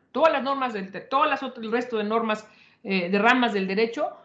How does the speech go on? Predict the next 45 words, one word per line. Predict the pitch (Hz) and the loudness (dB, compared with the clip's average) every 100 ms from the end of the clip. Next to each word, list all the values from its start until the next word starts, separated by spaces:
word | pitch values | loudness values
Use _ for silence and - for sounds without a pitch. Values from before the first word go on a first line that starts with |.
| _ _ | _ _
pues | 208 185 | -10 -8
se | 175 | -6
van | 214 | -4
a | 339 | -4
ir | |
hacia | 277 190 | -2 -4
los | 180 180 | -4 -2
humanos, | 202 427 415 381 | 0 0 0 2
el | 196 | 4
derecho | 190 190 180 | 6 4 0
civil, | 175 170 202 226 233 220 | 0 2 6 6 6 4
el | 175 | 2
derecho | 175 175 165 | 0 0 -2
mercantil, | 147 170 165 165 170 240 247 226 | -2 -2 0 0 2 4 4 4
el | 175 | 2
derecho | 170 170 175 | -2 -4 -4
fiscal, | 175 - 214 226 240 180 | -6 -4 0 2 2 0
¿no? | 214 370 - - | 0 0 -4 -4
Pero | - 220 | 4 6
esta | 269 - 240 | 6 4 4
va | 240 269 - | 4 2 2
y | 214 | 4
abarca | 196 220 240 - 277 - - | 6 6 4 2 -2 -4 -4
la, | 202 190 170 - | -2 -2 -4 -4
la | 185 185 175 170 | 0 0 0 -2
protección | 226 254 269 254 262 | -4 -4 -4 -6 -4
de | |
la | 240 | -2
naturaleza | 196 175 202 220 233 214 | -2 0 4 4 4 2
no | 208 | 2
humana, | 208 196 185 180 180 170 | 2 2 2 2 0 -4
plantas, | 208 202 196 202 196 202 202 | 2 4 6 4 0 -6 -6
animales, | 180 175 180 190 196 196 202 196 | -6 -4 -2 0 0 -2 -4 -4
en | 202 | -2
fin, | 269 269 - _ | -2 -6 -12 _
todo | 277 285 | -6 -4
eso | 277 254 | -6 -4
también | 233 240 | -2 0
está | 233 240 | 2 0
protegido | 220 208 196 226 214 - - - - | 0 -4 -2 -2 -2 -6 -16 -10 0
en | 220 | 2
esta | 220 196 | 4 2
rama | 202 185 | 4 2
del | 180 170 | 0 -2
derecho. | 156 135 - | -2 -4 -6